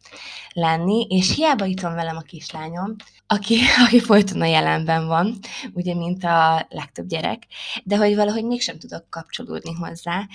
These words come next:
és volt olyan időszak neked, amikor ez nehezebben ment? Mert hogy nyilván én is ezért a legtöbbször, hogyha vele vagyok, akkor csak vele vagyok, és figyelek rá, de vannak olyan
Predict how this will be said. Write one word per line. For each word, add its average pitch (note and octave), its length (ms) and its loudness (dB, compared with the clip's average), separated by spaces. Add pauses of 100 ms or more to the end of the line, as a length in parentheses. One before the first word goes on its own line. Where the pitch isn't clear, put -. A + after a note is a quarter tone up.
(240)
és F#3 400 0
volt G#3 360 0 (260)
olyan F#3 800 0
időszak F#3 760 -6
neked, F#3 300 -6
amikor F#3 640 -6
ez F3 180 -4
nehezebben F3+ 720 -2
ment? F3 400 -8
Mert F#3 240 -2
hogy F#3+ 140 -4 (320)
nyilván G#3 320 4
én G3 140 -2
is F#3 140 0
ezért F3 300 -4
a F3 40 -4
legtöbbször, E3+ 800 -8 (500)
hogyha F#3 280 0
vele F3 200 4
vagyok, E3 260 -6
akkor E3 240 -18
csak F#3 300 -8
vele F#3+ 220 -2
vagyok, G#3 320 -6
és - 220 -4
figyelek F#3+ 400 -2
rá, A#3+ 140 -2
de A3+ 120 -2
vannak E3 600 -6
olyan E3+ 520 -8